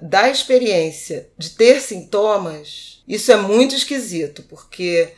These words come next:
um torcicolo não é um torcicolo, uma dorzinha no, no rim não é uma dorzinha no rim.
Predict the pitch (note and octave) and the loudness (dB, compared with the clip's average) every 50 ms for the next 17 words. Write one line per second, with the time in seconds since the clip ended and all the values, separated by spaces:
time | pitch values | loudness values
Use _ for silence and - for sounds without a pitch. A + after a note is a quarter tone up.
0 | _ _ _ _ _ _ - F3+ G#3+ G#3+ A#3+ A#3 B3 A#3+ - B3 A#3 - A3+ A3+ | _ _ _ _ _ _ -12 -12 -2 0 2 2 2 0 -4 -8 -4 2 4 6
1 | B3+ C4 C4+ C4 B3+ B3 B3 A#3+ A#3+ A#3+ A#3+ A#3+ A#3+ A3+ - - A#3 - - F3 | 6 6 6 4 2 2 2 2 2 2 0 -2 -6 -6 -8 -10 -12 -10 -10 -10
2 | D3 C#3 C#3 C#3 C#3 D3+ F3 G3+ G#3 F#3+ F#3+ A3 G#3+ A#3 G3 E3+ E3+ G#3+ A3+ B3 | -8 -8 -10 -12 -12 -12 -10 -8 -4 2 2 2 2 2 -2 -4 -2 2 4 4
3 | C4 C4+ C4+ B3+ B3 A#3 A3+ A3 G#3+ G3+ F#3+ F#3 F3+ E3+ E3+ E3 - _ _ F#3 | 4 4 4 2 2 2 0 -2 -4 -6 -8 -12 -16 -18 -20 -20 -20 _ _ -6
4 | G3+ G3 F#3 F3+ F3+ G3+ A3 A3+ A#3+ B3 B3+ B3 - - - G3 G#3+ A3 G#3+ G#3+ | -6 -4 -4 -2 2 2 4 4 4 4 2 0 -2 -6 -8 -2 2 4 6 6
5 | A3 A3 G#3+ G#3+ G3 G#3+ G#3+ A#3 A3 F#3+ G#3+ G#3+ G#3 A3 G#3+ G#3+ F#3+ F3+ D#3 D3 | 6 6 4 4 4 4 4 4 0 -2 -2 -2 -2 -2 -2 -4 -6 -8 -8 -8
6 | C#3+ C#3+ C#3+ | -10 -12 -14